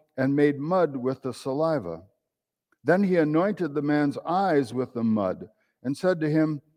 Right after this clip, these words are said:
"Go, wash in the pool of Siloam," which means sent. So he went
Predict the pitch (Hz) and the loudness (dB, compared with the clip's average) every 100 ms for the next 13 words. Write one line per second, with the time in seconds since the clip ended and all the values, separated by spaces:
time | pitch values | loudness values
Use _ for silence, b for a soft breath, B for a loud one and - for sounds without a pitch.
0 | - 131 196 180 117 - - _ _ - | -10 0 4 4 2 -6 -20 _ _ -4
1 | 135 185 185 - 160 151 147 - 180 170 | 2 2 2 -2 0 -2 -2 0 2 4
2 | 151 135 - 151 165 175 120 92 87 _ | 4 2 -4 -4 0 2 0 -2 -12 _
3 | _ _ 123 123 131 151 139 127 107 - | _ _ -8 -8 0 2 4 2 -4 -18
4 | - - 185 151 76 _ _ _ _ _ | -20 -10 -6 -6 -8 _ _ _ _ _
5 | _ _ _ - 104 104 127 - _ 135 | _ _ _ -8 -2 0 -2 -8 _ -4
6 | 131 92 101 143 | -4 -4 -4 -6